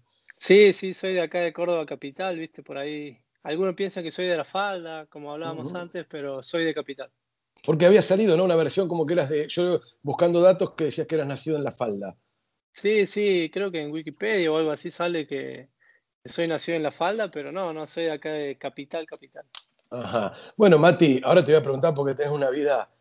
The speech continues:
Speaker 2: te iba a preguntar por el Potro Rodrigo, una vida ligada a la música por tu mujer, por tus familiares. Eh, antes que nada, contanos cómo,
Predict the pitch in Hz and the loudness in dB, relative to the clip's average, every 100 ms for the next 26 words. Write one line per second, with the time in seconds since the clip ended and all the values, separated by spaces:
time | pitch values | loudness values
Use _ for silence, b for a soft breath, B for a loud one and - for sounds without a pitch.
0 | _ - 151 135 131 147 135 123 135 135 | _ 0 0 2 0 0 0 -2 -4 -2
1 | 131 113 117 160 165 143 127 131 139 120 | 0 2 2 2 2 0 -2 -2 0 0
2 | 127 131 120 120 135 127 117 113 110 107 | -2 -2 -4 -6 -8 -4 -4 -4 -10 -10
3 | 104 - 156 127 110 - - 104 117 139 | -2 6 6 6 -2 -6 -6 -2 2 4
4 | 139 127 120 b b b - 117 117 120 | 4 2 -2 b b b 4 8 8 6
5 | - 165 170 160 156 180 170 135 135 170 | 0 -2 -2 -2 -2 -4 -4 -6 -4 -4
6 | 175 160 175 175 180 175 | -4 -6 -8 -6 -6 -10